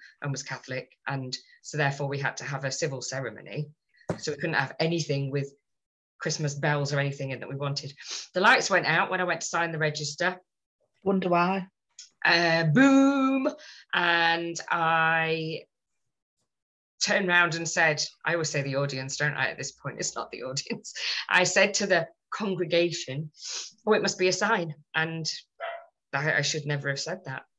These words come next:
Speaker 1: but I did, came out, and that was it. And then,
Speaker 2: Yeah.
Speaker 1: you know, it was one of them things that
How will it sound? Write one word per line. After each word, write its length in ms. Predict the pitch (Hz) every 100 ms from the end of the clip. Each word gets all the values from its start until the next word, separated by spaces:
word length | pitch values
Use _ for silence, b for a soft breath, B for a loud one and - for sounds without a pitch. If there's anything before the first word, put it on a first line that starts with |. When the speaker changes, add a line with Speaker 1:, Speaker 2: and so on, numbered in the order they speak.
| _ -
Speaker 1:
but 120 | 147
I 60 |
did, 260 | 143 156 185 -
came 260 | - 147 143
out, 240 | 165 170
and 80 | 143
that 100 | 151
was 100 | 151
it. 180 | 170 - - B B B
And 180 | 196 220
then, 180 | 226 233
Speaker 2:
Yeah. 240 | 220 220 220 - _ _ -
Speaker 1:
you 300 | - - 226
know, 180 | 208 208
it 60 | -
was 140 | 226
one 120 | 233
of 60 | 220
them 160 | 202 190
things 380 | 202 190 170
that 220 | 180 170